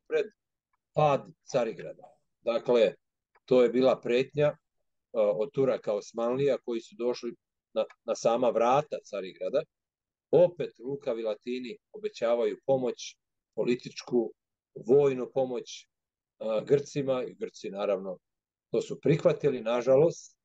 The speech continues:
To je bilo za vreme cara Jovana Osmog i patrijarha Josipa. Da približimo opet,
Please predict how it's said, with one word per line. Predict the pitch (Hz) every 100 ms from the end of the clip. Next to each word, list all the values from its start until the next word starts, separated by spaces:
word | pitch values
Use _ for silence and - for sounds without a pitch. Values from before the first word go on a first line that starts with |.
| _
To | - 143
je | 127
bilo | 139 135
za | 117 120
vreme | 127 131 113 - _ _
cara | - 135 120
Jovana | 110 120 127 113 95 - _ -
Osmog | 147 139 - 143 147 - _ _ _ _ _ _ _ _ _ _ _ _
i | 117 131 143 139
patrijarha | 123 - 120 123 131 127
Josipa. | 113 147 147 - - _ _ _ _ _ _ _ _ _ _ _ _ -
Da | 165 117
približimo | 127 143 156 135 143 147 180
opet, | 170 123